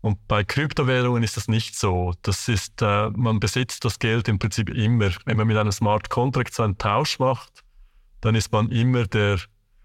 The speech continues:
der Herr über sein Geld, wenn man so will. Und, äh, egal was passiert, man hat immerhin, wenigstens hat man das Geld vorher noch, also wenn man das eine ins andere austauschen will. Und das sind schon, äh, interessante Aspekte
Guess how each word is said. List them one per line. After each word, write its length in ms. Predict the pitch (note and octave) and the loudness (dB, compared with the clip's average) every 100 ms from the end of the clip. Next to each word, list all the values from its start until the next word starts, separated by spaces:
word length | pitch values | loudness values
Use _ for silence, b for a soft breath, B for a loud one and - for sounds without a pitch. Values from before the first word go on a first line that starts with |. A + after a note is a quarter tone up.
| - _ - - | -20 _ -10 -2
der 140 | G#2 | 0
Herr 420 | - F2+ A#2 B2 | 2 2 2 2
über 240 | C3 A#2 G#2+ | 0 0 2
sein 280 | G#2 G2+ F#2 | 2 2 2
Geld, 260 | G#2 G#2+ | 0 2
wenn 120 | G2 | 2
man 100 | G2 | 0
so 160 | G2 F2+ | 0 -2
will. 140 | A#1+ - _ _ _ _ _ _ _ | -4 -10 _ _ _ _ _ _ _
Und, 400 | A#2+ G#2+ G#2+ G2+ | 0 2 4 2
äh, 500 | G#2 G2 G2 G2 G2 G#2 - E3 | 2 2 2 2 0 -2 -8 -8
egal 340 | - A2 G#2+ B2+ | -4 0 2 2
was 140 | A2+ | 0
passiert, 480 | B2 - A#2+ B2 A#2+ - - - | -2 -2 0 0 -2 -10 -16 -4
man 180 | A2 G2 | 0 2
hat 180 | G#2+ - | 0 0
immerhin, 520 | C3 A#2+ G#2+ A2+ A2 | 0 2 4 2 0
wenigstens 420 | A2 A2+ B2 C3 A2+ | 0 0 0 0 0
hat 100 | A2+ | 0
man 100 | G2+ | 0
das 140 | - | 0
Geld 320 | G#2+ G#2+ G#2+ | 0 0 0
vorher 340 | - G#2 G#2+ G2+ | -2 0 2 2
noch, 240 | F2 E2+ - | 0 -4 -4
also 220 | G2 F#2+ | -2 0
wenn 100 | F#2+ | 2
man 100 | F#2+ | 2
das 120 | F#2 | 2
eine 200 | G2 F#2+ | 2 2
ins 120 | F#2+ F#2 | 2 2
andere 300 | F#2+ F#2+ G#2 | 2 2 0
austauschen 520 | G2+ - B2 - A2+ | -2 -4 -4 -4 -6
will. 180 | C#3+ C3+ b b b b b b b - | -8 -12 b b b b b b b -6
Und 160 | G#2+ G#2 | -2 0
das 120 | B2+ | 0
sind 180 | D#3 - | -2 0
schon, 520 | D3 D#3 D3+ C#3+ C#3 - | 0 2 0 0 -4 -4
äh, 200 | A#2+ A2 | -2 0
interessante 840 | B2+ A#2 A2+ - A2 B2+ C3+ B2+ | -2 0 -2 0 0 0 0 0
Aspekte 680 | A2+ - B2 - - C#3+ | 0 -2 -4 -4 -4 -2